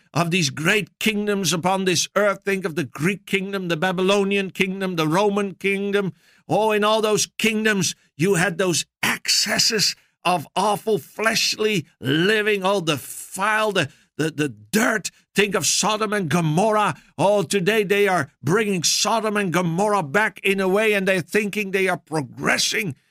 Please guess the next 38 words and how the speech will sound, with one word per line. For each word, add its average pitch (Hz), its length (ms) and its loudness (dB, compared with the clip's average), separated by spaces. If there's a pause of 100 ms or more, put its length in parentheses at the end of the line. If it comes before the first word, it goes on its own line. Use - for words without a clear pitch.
(100)
into 185 380 2
the 160 180 2
development 175 920 -2
of 156 160 -2
man, 190 560 0 (280)
but 185 160 0
they 220 180 2
are 196 160 2
going 190 400 2
back 127 480 -2
to 214 100 -4
these 175 360 -2
ancient, 208 800 -2
dirty 226 400 0
lifestyles 196 920 0
that 208 220 0
are 185 140 0
destroying 202 1040 0
mankind 220 580 0
and 190 140 -2
destroying 214 760 0
cities. 226 600 -2 (360)
Oh, 214 180 4
we 233 140 2
don't 240 240 0
need 240 200 -2
to 214 100 2
bring 190 360 -2
the 214 100 -2
gospel 208 680 -2
into 214 420 -2
that. 214 260 -2
No, 240 340 2
hallelujah. 233 680 0
The 180 160 0
gospel 214 720 0
is 160 180 0
here 214 440 0